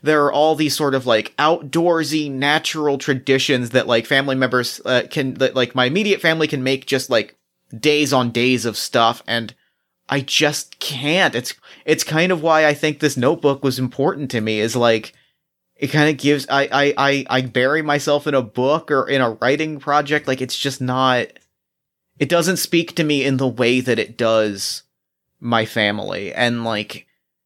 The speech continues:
<sighs> that kinda gives me the vibe. I, I, I,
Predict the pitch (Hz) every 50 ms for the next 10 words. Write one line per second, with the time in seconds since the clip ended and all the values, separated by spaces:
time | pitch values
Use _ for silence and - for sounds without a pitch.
0 | _ _ _ _ _ _ _ _ _ - 143 - - 147 135 151 131 - - -
1 | 156 156 165 160 127 156 160 156 139 131 147 143 139 135 123 110 120 120 117 117
2 | 120 120 117 - 123 - - - 147 151 - 139 160 165 170 170